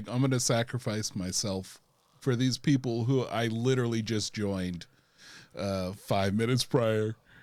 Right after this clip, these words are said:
Uh, but I'll lay my <laughs> life down for them. It's, it's, it's a mess. I mean, um, I didn't mind, uh, Sofia, what, Boutella, the person who played Cora.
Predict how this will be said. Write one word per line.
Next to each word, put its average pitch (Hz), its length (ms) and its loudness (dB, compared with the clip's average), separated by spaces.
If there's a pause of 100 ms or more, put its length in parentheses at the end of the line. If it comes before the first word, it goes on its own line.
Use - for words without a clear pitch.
(180)
Uh, 104 440 0
but 127 260 0
I'll 135 320 0
lay 139 320 -2
my 123 240 0
<laughs> 117 160 0
life 117 280 0
down 127 340 0
for - 200 -8
them. 71 280 -6
It's, 127 420 -2
it's, - 340 -6 (760)
it's 147 80 -16
a - 20 -2
mess. 110 300 0 (120)
I 131 100 0
mean, 151 300 2
um, 123 460 0 (580)
I 120 80 0
didn't 151 220 0
mind, 143 420 2
uh, 117 220 2
Sofia, 120 760 2
what, 95 240 -2
Boutella, 143 540 -2 (160)
the 104 80 -4
person 107 340 -2
who 101 60 -2
played 127 320 -2
Cora. 175 360 -2